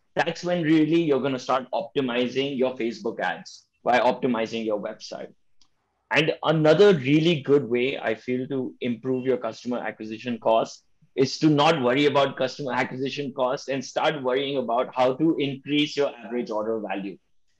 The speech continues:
'Cause the minute you start figuring out how to successfully do that, your customer acquisition cost is gonna become a smaller share of your,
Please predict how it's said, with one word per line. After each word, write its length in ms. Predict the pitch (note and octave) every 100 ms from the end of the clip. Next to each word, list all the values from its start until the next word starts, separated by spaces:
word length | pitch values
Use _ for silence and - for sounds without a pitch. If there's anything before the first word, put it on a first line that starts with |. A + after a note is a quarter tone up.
| _
'Cause 160 | D#3 D3
the 80 | F3+
minute 320 | E3+ G3+ G3+
you 140 | F3
start 480 | D#3+ - C#3+ D3+ -
figuring 480 | - C3 C#3+ D3+ C#3+
out 260 | C3+ C3+ - C3
how 180 | C3+ C3+
to 160 | D#3 D3+
successfully 920 | - A#2+ - B2 - - C3 C3 A#2
do 220 | A#2+ A2
that, 360 | A2+ A2+ A#2 - _ _ _
your 120 | C3
customer 380 | - C#3+ D#3 D#3
acquisition 580 | C3 B2+ C3 B2+ C#3+ C3
cost 360 | A#2+ B2+ - -
is 240 | C3 B2+
gonna 240 | A#2+ C3 B2+
become 460 | A#2 - A#2 A#2+ A#2+
a 140 | A#2+ A#2
smaller 800 | - - - _ - B2 B2+ C3
share 360 | - A#2 A2+
of 200 | A2 G#2
your, 340 | A2 G#2+ G#2